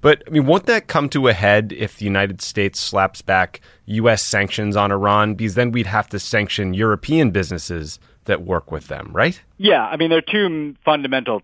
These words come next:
Speaker 2: problems here. One is Trump said he's gonna reimpose the sanctions that were relieved under the deal.
Speaker 1: Right.
Speaker 2: To do that, he would have to sanction Europe or China or European or Chinese entities.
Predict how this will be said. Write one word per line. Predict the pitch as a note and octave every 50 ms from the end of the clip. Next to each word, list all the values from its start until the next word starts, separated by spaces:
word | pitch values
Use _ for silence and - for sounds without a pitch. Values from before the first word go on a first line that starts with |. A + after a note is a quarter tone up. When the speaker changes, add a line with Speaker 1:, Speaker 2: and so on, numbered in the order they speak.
| _ _ -
Speaker 2:
problems | - C#3+ A#2 G2 E2+ E2+ F#2 -
here. | - F2 E2+ E2 - _
One | - C#3+ C3+ D#3 E3+ E3+
is | D3+ B2+ A2+ A2 G#2+ - - _ _ _ _ _ _ _ _ _
Trump | - - G3+ G3 F3
said | - F3+ D#3+
he's | D3+ C#3 A#2+
gonna | - C3+ C3
reimpose | C3 C3+ C3+ B2 - C#3 B2 A2 -
the | A2 -
sanctions | - C3+ C3+ A#2+ - B2 A#2 A2 A2+
that | A2+
were | G#2+ G2 G#2
relieved | G#2 A2 A2+ A2+ G#2+ -
under | G#2 G2 F2+
the | F#2+ G2
deal. | - - D3+ C#3 G#2 D#2+ D#2 _ _ -
Speaker 1:
Right. | - E2 - - - - - _ _ _ _ _ _ _ _ _ _ -
Speaker 2:
To | - D#3
do | C3 - - A#3+ C4+ C4
that, | D#3 B2 A#2 A#2 A#2 _
he | - - G3+ G#3+
would | G3+ F#3 D3
have | D#3+ F3 D#3+ -
to | - C3 - -
sanction | - F3+ F#3+ F3 - - B2 A2+ A2 G#2
Europe | - C3+ C#3+ E3 D#3+ A#2+ F#2 - _ _ -
or | C3+ B2+ A#2+
China | - - - E3+ E3 D3 B2+ - - _ _ _ C3
or | A#2
European | A#2 A#2+ C3+ D#3 D#3 - - D3+ D3 C#3 C3
or | A#2+ G#2
Chinese | - - D#3 C#3+ C3+ B2 A2+
entities. | C3+ C3 C3 - - - F2 D#2+ F2+